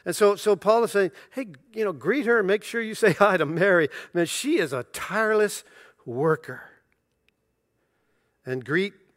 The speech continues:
verse seven, Andronicus and Junia. This is another couple. My countrymen, they were, they were Jews. And fellow prisoners, they had also gone to prison for their faith,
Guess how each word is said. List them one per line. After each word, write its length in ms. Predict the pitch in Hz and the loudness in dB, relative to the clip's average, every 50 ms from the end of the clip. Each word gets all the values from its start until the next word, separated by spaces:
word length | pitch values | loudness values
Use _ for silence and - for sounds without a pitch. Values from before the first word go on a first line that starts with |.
| _ _ | _ _
verse 240 | - 147 170 156 - | -6 -4 -4 -4 -4
seven, 440 | - 170 165 165 156 165 160 160 151 - _ _ _ _ _ _ _ _ _ _ _ - | -2 0 0 0 0 -2 -4 -6 -8 -12 _ _ _ _ _ _ _ _ _ _ _ -6
Andronicus 840 | 143 143 143 117 139 143 143 143 143 139 - - 151 139 - - - | -4 -4 -2 -2 -2 -2 0 0 0 -2 -2 -4 -6 -6 -6 -6 -8
and 180 | 131 131 110 | -8 -8 -8
Junia. 560 | 113 131 131 139 143 143 139 123 113 107 110 117 _ _ _ - | -10 -8 -6 -6 -4 -4 -2 -4 -4 -6 -8 -16 _ _ _ -10
This 160 | 147 139 - | -8 -8 -6
is 120 | 151 123 | -4 -4
another 280 | 135 127 127 127 120 123 | -4 -2 -2 -4 -4 -6
couple. 460 | - - 151 143 139 - 127 107 110 - _ _ _ _ _ _ _ _ _ _ _ _ - | -8 -6 -6 -6 -6 -6 -8 -12 -12 -14 _ _ _ _ _ _ _ _ _ _ _ _ -4
My 180 | 139 139 135 | -2 -2 -2
countrymen, 560 | 131 - - 165 160 - - 135 127 131 120 113 _ _ _ _ _ | -2 -2 -2 -2 -2 -2 -6 -8 -6 -6 -8 -8 _ _ _ _ _
they 120 | - 143 143 | 0 0 0
were, 100 | 139 147 | 0 0
they 140 | 139 147 | 0 0
were 100 | 139 139 | 2 0
Jews. 480 | 135 - 135 160 151 135 123 113 - - _ - - - _ _ _ | 0 -4 -4 -4 -4 -4 -6 -8 -12 -18 _ -20 -20 -20 _ _ _
And 600 | - 151 170 226 277 247 180 143 139 143 147 - - _ _ _ _ _ _ _ _ _ _ | -6 -2 -2 0 0 0 0 0 -2 -4 -8 -12 -16 _ _ _ _ _ _ _ _ _ _
fellow 380 | _ - - 160 151 147 139 135 | _ -2 2 2 4 4 2 0
prisoners, 720 | - - - 190 220 247 180 160 151 139 131 139 143 - | -2 -2 2 4 4 4 4 0 -4 -4 -4 -4 -4 -2
they 140 | - 165 170 | 0 2 2
had 80 | 165 | 2
also 440 | 147 156 202 269 - - 208 180 165 | 4 4 2 2 0 -2 -2 -2 -2
gone 400 | 143 123 139 139 139 143 135 127 - _ _ _ _ _ _ _ _ _ _ _ _ _ _ _ _ _ _ _ _ _ _ _ _ _ _ _ _ - | -2 -2 -2 -2 0 -2 -2 -6 -12 _ _ _ _ _ _ _ _ _ _ _ _ _ _ _ _ _ _ _ _ _ _ _ _ _ _ _ _ -10
to 80 | 165 | -10
prison 360 | 143 - 165 165 143 135 143 127 | -6 0 0 0 0 0 -4 -8
for 160 | - 147 135 | -4 -4 0
their 160 | 151 202 233 | 2 0 0
faith, 340 | - - 151 123 127 131 | 0 -2 -6 -6 -6 -6